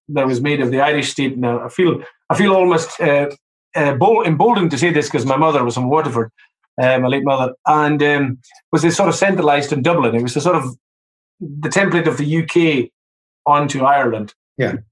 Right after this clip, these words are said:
Speaker 1: Without the hereditary principles in a republic. But, you know, it essentially wasn't, although, you know, they make a great play of their counties, as we know if you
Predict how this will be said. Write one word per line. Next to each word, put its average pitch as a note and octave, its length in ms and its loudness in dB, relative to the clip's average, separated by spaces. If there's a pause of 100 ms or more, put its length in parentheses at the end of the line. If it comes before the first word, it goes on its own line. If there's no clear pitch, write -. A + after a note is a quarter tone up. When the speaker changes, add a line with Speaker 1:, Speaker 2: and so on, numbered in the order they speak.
(140)
Speaker 1:
Without D#3+ 440 0
the C#3 120 -2
hereditary B2+ 420 0
principles A#2 400 -4
in B2 80 -2
a B2+ 100 -2
republic. C3+ 460 0
But, D3+ 140 0
you F3 80 2
know, D3 100 2
it D3 100 2
essentially D#3+ 540 0
wasn't, C3+ 500 0 (560)
although, D3+ 300 2
you C#3 100 2
know, C3 140 0
they B2+ 80 0
make B2+ 220 0
a B2 140 0
great C#3 260 -2
play C#3 100 -2
of A#2+ 100 0
their A#2+ 100 -4
counties, C3 500 0
as A#2 100 -6
we A#2+ 100 -2
know A#2+ 100 2
if A#2+ 120 -8
you A2+ 80 -8